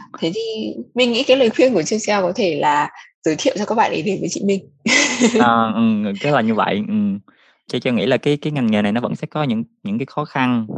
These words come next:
Speaker 2: nhưng mà, nhưng mà nếu mà các bạn đam mê theo đuổi cái công việc này á, thì là mạnh dạn chấp lấy cái cơ hội để mà trải nghiệm á, thì là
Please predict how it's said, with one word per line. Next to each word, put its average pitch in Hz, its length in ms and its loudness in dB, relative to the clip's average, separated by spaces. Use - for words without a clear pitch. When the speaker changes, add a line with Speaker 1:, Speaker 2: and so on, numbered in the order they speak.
Speaker 2:
nhưng 117 160 -6
mà, 95 680 -2
nhưng 120 80 -6
mà 117 60 -2
nếu 113 140 0
mà 135 80 -2
các 147 180 -4
bạn 104 480 -2
đam 117 360 -2
mê 117 180 2
theo 120 180 -2
đuổi - 240 2
cái 147 100 -2
công 120 180 -4
việc 101 180 -2
này 98 280 0
á, 120 120 -2
thì 98 60 -6
là 92 160 -4
mạnh 90 280 -2
dạn 101 240 -2
chấp - 160 -8
lấy 139 80 -2
cái - 160 -8
cơ 123 100 0
hội - 260 0
để 104 60 2
mà 120 120 0
trải - 200 -4
nghiệm 110 300 -4
á, 127 60 -6
thì 98 60 -16
là 90 320 0